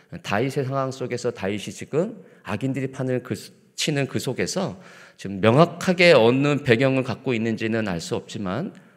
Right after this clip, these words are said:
분명한 건 지금, 예, 의인인 다윗이 악인에 의하여 지금 고통을 받고 있는 순간임을 알 수 있습니다. 그래서 어느 정도까지였는지 일 절을 한번 보시면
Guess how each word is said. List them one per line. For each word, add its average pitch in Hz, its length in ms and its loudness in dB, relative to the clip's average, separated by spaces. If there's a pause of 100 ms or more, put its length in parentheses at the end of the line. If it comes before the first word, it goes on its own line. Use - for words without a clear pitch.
(120)
분명한 135 440 -4
건 123 180 -2
지금, 90 500 -12
예, 80 200 -16 (180)
의인인 113 500 0
다윗이 92 720 -6 (220)
악인에 185 400 -8
의하여 87 440 -8
지금 104 200 -14
고통을 110 420 -10
받고 95 380 -10
있는 87 340 -10
순간임을 113 540 -12
알 80 100 -10
수 - 160 -12
있습니다. 90 560 -8 (280)
그래서 98 220 2
어느 127 180 4
정도까지였는지 123 1200 -4
일 117 200 -6
절을 113 180 0
한번 101 240 -8
보시면 131 600 -8